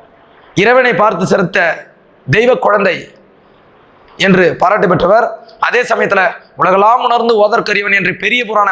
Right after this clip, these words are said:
பாடலை பாடி கிட்டத்தட்ட இந்த ஒன்பதாம், பத்தாவது வயதுல சொற்பொழிவை ஆற்றியவர். முதல் சொற்பொழிவிலேயே மக்களின் கவனம் ஈர்த்தவர் யாருன்னு சொன்னா இவர்தான். தெய்வமணி மாலை, தெய்வமணி மாலை என்ற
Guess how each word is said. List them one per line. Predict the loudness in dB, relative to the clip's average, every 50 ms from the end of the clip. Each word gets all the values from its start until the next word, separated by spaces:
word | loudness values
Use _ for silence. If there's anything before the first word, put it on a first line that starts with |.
| 0
பாடலை | -2 0 0 0 -2 -2 -2
பாடி | -2 -2 -2 -2 -8 -10 -14 -20 -20 -16 -10
கிட்டத்தட்ட | -10 -6 -4 -2 0 0 0 0
இந்த | 0 0 0 0
ஒன்பதாம், | 0 0 2 0 0 0 0
பத்தாவது | -2 0 2 0 2 2
வயதுல | 0 -2 -2 -2 -2 -2 -2 -4 -6 -18 -20 -16 -10 -6 -4 -2 -2
சொற்பொழிவை | -2 -2 0 0 0 0 2 2 0 0
ஆற்றியவர். | 0 -2 -4 -4 -2 -2 -4 -4 -10 -16 -14 -6 -2 2
முதல் | 2 4 2 2 0 -2
சொற்பொழிவிலேயே | -2 -2 -2 -2 -2 -2 -2 0 0 -2 -2 -2 0 0 0 0 -2 -4 -6 -10 -18 -10 -4 -4
மக்களின் | -2 -2 -2 -4 -6 -6 -6 -6 -4 -2
கவனம் | 0 0 0 -2 -2 -2 -4
ஈர்த்தவர் | -4 -2 -2 -2 -2 -4 -6 -8 -18 -20 _ -6 -4
யாருன்னு | -2 -2 -2 -4 -6 -6
சொன்னா | -2 0 0 0 0 -2 -6 -14 -20 _ -8 -4 -2
இவர்தான். | -2 0 0 0 0 0 -2 -4 -8 -20 -20 -12 -6 -4 -2
தெய்வமணி | -2 0 0 0 0 0 0 0 2 2
மாலை, | 2 2 2 0 -2 -4 -8 -12 -20 -20 -20 -20 _ -6 -4 -2
தெய்வமணி | -2 0 0 0 0 0 0 0 0 2 2
மாலை | 2 2 2 0 -2 -6 -4 -4 -2
என்ற | -2 0 0